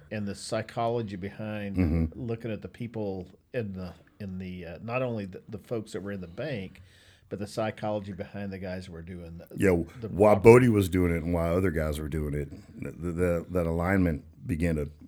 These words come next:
Speaker 2: fracture a little
Speaker 1: Yeah,
Speaker 2: bit.
Speaker 1: yeah, and it, it was, it was, it was kind of fascinating to see how that started breaking down and breaking down and breaking down, and then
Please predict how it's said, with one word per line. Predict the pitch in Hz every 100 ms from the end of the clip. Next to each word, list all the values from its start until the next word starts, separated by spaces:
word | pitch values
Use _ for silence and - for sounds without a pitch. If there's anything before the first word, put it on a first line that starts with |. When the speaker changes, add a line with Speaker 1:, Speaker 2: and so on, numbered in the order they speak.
| -
Speaker 2:
fracture | - 82 82 -
a |
little | 69 69 135
Speaker 1:
Yeah, | 147 -
Speaker 2:
bit. | - - - - - 160
Speaker 1:
yeah, | 139 -
and | 95 113
it, | 113 123
it | 104
was, | - -
it | 120
was, | 117 - -
it |
was | 120 -
kind | 139
of | 113
fascinating | - 113 - 107 98 90 -
to | - 107 90 87 _ - - _
see | - - 123
how | 110 95
that | 95 - - _ _ _
started | - - 107 92 87
breaking | 92 92 92
down | 90 90 85 82
and | 82
breaking | 73 85 -
down | 90 82 78
and | 78 71
breaking | 71 69
down, | 71 71 58 64 - -
and | 107 92
then | 90